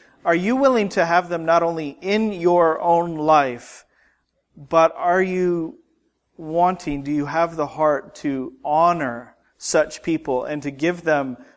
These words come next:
the preferred places? Metaphorically speaking, they may not have a seat at the table,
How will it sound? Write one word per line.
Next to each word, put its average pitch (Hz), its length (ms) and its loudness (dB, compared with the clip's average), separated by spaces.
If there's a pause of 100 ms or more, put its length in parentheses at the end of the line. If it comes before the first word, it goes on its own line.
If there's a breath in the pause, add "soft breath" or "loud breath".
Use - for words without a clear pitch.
(160 loud breath)
the 143 120 -4
preferred 143 840 0
places? - 800 -6 (420 soft breath)
Metaphorically 175 840 0
speaking, 156 580 -8
they 156 160 -2
may 160 200 -4
not 160 200 2
have 156 280 0
a 147 100 -8
seat 165 420 -4
at 151 180 -4
the 139 100 -4
table, 117 600 -4